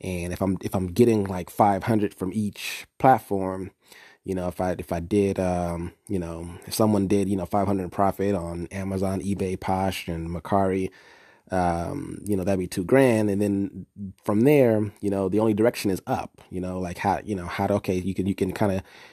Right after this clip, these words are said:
cherry pick and see what's doing the best and kinda, like, put more focus in one platform to try to take it to five hundred to a thousand. So now you're, you know, earning, you're, you're, you're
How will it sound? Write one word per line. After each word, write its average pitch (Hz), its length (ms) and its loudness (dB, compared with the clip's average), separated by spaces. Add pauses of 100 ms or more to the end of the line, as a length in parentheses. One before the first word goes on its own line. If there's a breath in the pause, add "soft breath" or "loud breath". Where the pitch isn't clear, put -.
(180 loud breath)
cherry 117 320 6
pick 107 360 -2
and 87 180 -8
see 107 180 2
what's 101 220 -2
doing 101 280 0
the 87 80 -2
best 110 500 2
and 85 220 -6
kinda, 101 280 -2
like, 90 300 -6
put 101 140 -4
more 107 260 4
focus 107 360 0
in 95 100 0
one 107 160 2
platform 107 560 2
to 92 60 -2
try 101 200 2
to 95 160 -2 (460 loud breath)
take - 160 4
it 104 80 0
to 107 80 -2
five 101 320 2
hundred 123 280 4
to 92 100 -2
a 85 40 -2
thousand. 104 600 2
So - 120 -8
now 98 180 -4
you're, 98 440 -2
you 107 80 0
know, 92 140 -4
earning, 98 440 -4
you're, 92 260 -4
you're, 92 340 -6
you're 92 380 -8